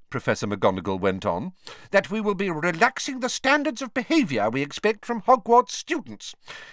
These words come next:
I will be most seriously displeased if a Gryffindor student embarrasses the school in any way. The bell rang, and there was the usual scuffle of activity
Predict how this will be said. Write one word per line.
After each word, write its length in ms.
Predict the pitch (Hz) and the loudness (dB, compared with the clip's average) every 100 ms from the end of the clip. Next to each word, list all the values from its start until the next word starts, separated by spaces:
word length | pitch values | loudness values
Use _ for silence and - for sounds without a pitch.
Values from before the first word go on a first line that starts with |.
| - | -2
I 180 | 160 208 | 0 0
will 180 | 226 214 | -2 -6
be 180 | 240 | -6
most 400 | 233 226 233 - | -4 -4 -6 -8
seriously 800 | - - 320 349 220 165 - 175 | -8 -4 2 4 4 0 -2 -4
displeased 720 | 156 185 - - 277 117 190 - - 190 | -4 -4 -4 0 0 0 -4 -8 -10 -2
if 120 | 185 | 0
a 60 | 180 | 2
Gryffindor 680 | 143 220 - 277 233 208 | 2 0 0 0 2 2
student 520 | - 214 170 - 151 - | 0 -4 -4 -4 -8 -4
embarrasses 760 | 156 135 185 226 269 269 226 | -4 6 6 6 0 -4 -6
the 100 | 208 | -6
school 440 | 196 - 170 123 175 | -8 -6 -4 -4 -6
in 180 | 196 185 | -8 -4
any 320 | 208 233 277 | -2 0 2
way. 460 | 247 247 131 110 120 _ - - - - - - | 8 8 8 2 -2 _ -20 -20 -20 -20 -20 -12
The 100 | 123 | -4
bell 380 | 104 170 175 180 | 4 4 4 2
rang, 440 | 151 151 117 131 - - | 6 6 4 -4 -10 -6
and 160 | 143 139 | -2 -2
there 80 | |
was 140 | 131 127 | -2 -6
the 80 | 123 | -4
usual 480 | 113 165 139 156 | 2 2 2 -2
scuffle 540 | 139 - 160 139 135 123 | -4 0 0 0 -4 2
of 80 | 120 | 2
activity 600 | 135 - 135 101 101 | 2 -2 -4 -2 -6